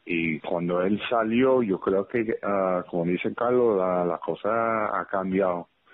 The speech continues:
Los otros jugadores que salió para él jugaron, tú sabes, bien duro, muy físico.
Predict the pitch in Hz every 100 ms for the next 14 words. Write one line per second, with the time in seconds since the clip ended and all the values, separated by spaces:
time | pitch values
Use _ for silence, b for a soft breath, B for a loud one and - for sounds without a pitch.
0 | B 90 85 87 92 98 104 113 110 117
1 | 123 120 113 113 107 98 95 92 - 90
2 | 92 98 101 107 110 110 110 113 117 123
3 | 131 135 127 B B B B B _ _
4 | 92 87 92 95 110 113 113 113 101 87
5 | 110 113 107 98 90 85 85 - 90 98
6 | 107 104 110 107 104 104 98 98 87 104
7 | 117 113 117 113 117 104 110 110 107 104